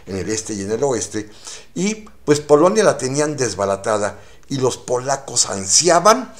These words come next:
ser una nación libre y soberana e independiente, y pensaron, como lo consiguieron, crear un pequeño país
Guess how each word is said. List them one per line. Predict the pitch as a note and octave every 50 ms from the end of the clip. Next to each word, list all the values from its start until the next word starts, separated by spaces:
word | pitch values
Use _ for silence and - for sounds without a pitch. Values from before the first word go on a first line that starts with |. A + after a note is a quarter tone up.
| - - - -
ser | - C3 B2 A#2+ - - - -
una | C3+ B2 A#2 A2+
nación | G#2 F#2+ F2+ - - G#2+ G#2+ A2 A2 G#2+ - - - -
libre | - G#2+ A2 A2+ A2+ G#2 A2 G#2+
y | F#2+ F2+
soberana | - F2+ F2 F#2 F2+ A#2 A#2+ A#2 A#2 A2 - - - -
e | - B2
independiente, | G2+ F2+ F2 F#2 - - F2+ E2+ F#2 A#2+ C3+ C3+ B2 C3 C3+ C3 - - - - - - - - - -
y | - E3 E3 D#3
pensaron, | D#3+ A2 G#2 F#2+ F2+ - - E2 D#2 - - - - - - -
como | G2+ G2+ G2
lo | F2+ F2 -
consiguieron, | - F2 F2+ - E2 F2 A#2+ E3 G3+ A3 - - - - - - - - - - - - -
crear | - D3 D#3 E3+ F3+ G3 F#3+ - - - - - - -
un | - G#3+ G#3
pequeño | A#3 - G#3+ G#3+ G#3 G3+ G3+
país | - C#3 D#3+ D#3+ D3 -